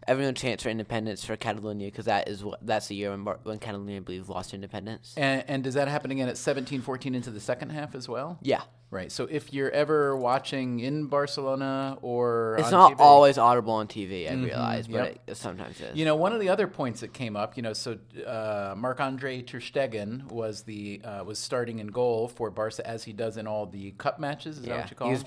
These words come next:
Speaker 1: benched in the Club World Cup, actually.
Speaker 2: Sorry, say
Speaker 1: He was
Speaker 2: he
Speaker 1: benched
Speaker 2: was
Speaker 1: in
Speaker 2: ben-, yeah, that's right, which, uh, we went down to the Peña to watch at five thirty in the
Speaker 1: Five thirty A M.
Speaker 2: morning, yeah.
Speaker 1: Yeah.
Speaker 2: Nice.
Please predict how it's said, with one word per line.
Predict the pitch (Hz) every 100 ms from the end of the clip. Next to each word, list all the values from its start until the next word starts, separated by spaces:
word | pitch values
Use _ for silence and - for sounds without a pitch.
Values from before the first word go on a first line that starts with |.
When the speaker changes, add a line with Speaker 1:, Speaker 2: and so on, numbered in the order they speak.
| 151
Speaker 1:
benched | 170
in | 143
the | 123
Club | 139 123
World | 120
Cup, | 98 -
actually. | 87 - - 90 - - -
Speaker 2:
Sorry, | 131 165
say | 185 139
Speaker 1:
He |
was | 135
Speaker 2:
he | 147
Speaker 1:
benched | 160
Speaker 2:
was | 180
Speaker 1:
in | 120
Speaker 2:
ben-, | 131 -
yeah, | 127 190
that's | 117 113
right, | - 127
which, | - 110 - -
uh, | 104 101 98
we | 98
went | 104 110 104
down | 107 104
to | 113
the | 98
Peña | 117 107 98
to | 107
watch | 95 101 -
at | - -
five | - 98 175
thirty | 101 101 98
in | 92
the |
Speaker 1:
Five |
thirty | 92
A |
M. |
Speaker 2:
morning, | 160 165 123 120
yeah. | 127
Speaker 1:
Yeah. | 107 101
Speaker 2:
Nice. | 127 123 -